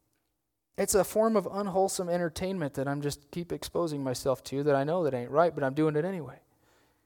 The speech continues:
Whatever it is for you, guys, I encourage you to repent. Repent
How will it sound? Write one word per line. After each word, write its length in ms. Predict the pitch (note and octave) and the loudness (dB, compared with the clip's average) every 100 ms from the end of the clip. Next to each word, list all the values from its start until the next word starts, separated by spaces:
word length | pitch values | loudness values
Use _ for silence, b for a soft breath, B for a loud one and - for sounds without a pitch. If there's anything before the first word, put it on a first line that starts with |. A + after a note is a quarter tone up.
| _ _ _ _ _ _ _ _ _ _ _ _ _ _ _ _ _ _ _ _ _ _ _ _ _ _ - | _ _ _ _ _ _ _ _ _ _ _ _ _ _ _ _ _ _ _ _ _ _ _ _ _ _ -6
Whatever 460 | E3 E3 G3+ A3 G#3 | -2 2 2 4 4
it 60 | |
is 180 | F3+ E3+ | 6 4
for 200 | - D3+ | 0 -2
you, 420 | F3 F3+ C3 A#2+ - - | 2 2 0 -4 -14 0
guys, 380 | F3+ F#3 - - b b b b b b b b _ _ _ _ _ _ _ _ | 4 4 0 -6 b b b b b b b b _ _ _ _ _ _ _ _
I 80 | C#3 | -10
encourage 280 | C#3+ D#3+ D3+ | -4 -2 0
you 80 | C3+ | -2
to 80 | A#2+ | -4
repent. 580 | A2+ - - - - - - _ _ _ _ _ _ _ _ _ _ _ _ _ _ _ _ _ _ _ _ _ _ _ _ _ _ _ _ _ _ _ _ _ _ _ _ _ _ _ _ _ - | -6 -10 -14 -12 -8 -8 -10 _ _ _ _ _ _ _ _ _ _ _ _ _ _ _ _ _ _ _ _ _ _ _ _ _ _ _ _ _ _ _ _ _ _ _ _ _ _ _ _ _ -12
Repent 580 | D#3 C#3+ - D#3+ F3 | -8 -6 -2 -2 -2